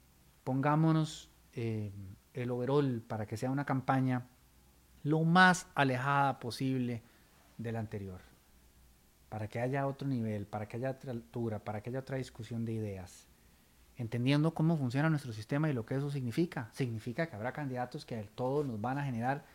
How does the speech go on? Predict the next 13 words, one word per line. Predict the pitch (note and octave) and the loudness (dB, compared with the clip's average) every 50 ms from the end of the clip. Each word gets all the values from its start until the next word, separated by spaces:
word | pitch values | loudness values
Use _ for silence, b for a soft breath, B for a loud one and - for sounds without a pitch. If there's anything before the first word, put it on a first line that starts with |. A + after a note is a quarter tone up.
| B B B B | B B B B
un | - B2+ B2+ C#3+ D#3 D#3 | -4 0 2 4 4 2
rechazo, | - - - A#2 A2 G#2+ - - D3 C3+ C3+ - - - D3 C#3+ - B B B B B B B B B - - | 2 0 -2 -2 -4 -4 -2 -2 0 0 0 -2 -4 -8 -8 -8 -10 B B B B B B B B B -14 -14
este, | A2 - - - - A2+ G2+ G2 G2 G2 | -14 -14 -14 -12 -10 -10 -8 -8 -8 -8
masivo, | G#2 G#2 G#2+ G#2 - E3 F#3+ F3+ D3+ | -6 -6 -4 0 2 4 4 4 2
dependiendo | - - - A2 A2+ B2+ C#3 D3 C#3+ | 0 0 0 0 0 0 0 0 0
de | C3+ C3+ | 0 0
dónde | C#3 C#3 C#3 | 0 -2 -4
estemos, | - - C#3+ C#3 C#3+ C#3 - - - - | -4 -2 -2 0 0 -2 -2 -6 -12 -12
eh, | - A2+ G#2+ - | -12 -12 -10 -6
parados | - G#2+ A2+ A#2+ C3 C3+ B2+ - | -4 -2 0 2 2 0 0 -2
ideológica, | A2+ G#2 G#2+ A#2 B2+ B2 C#3 B2 - B2+ A2+ | -6 -6 -4 -4 -4 -4 -6 -6 -4 -2 -2
moral, | A2 G#2 A2 A#2+ B2+ B2 B2 | 0 0 2 2 2 2 2
ética, | B2 A#2+ - - A#2+ - - B2+ B2 | 0 -2 -2 -4 -8 -4 -4 -6 -6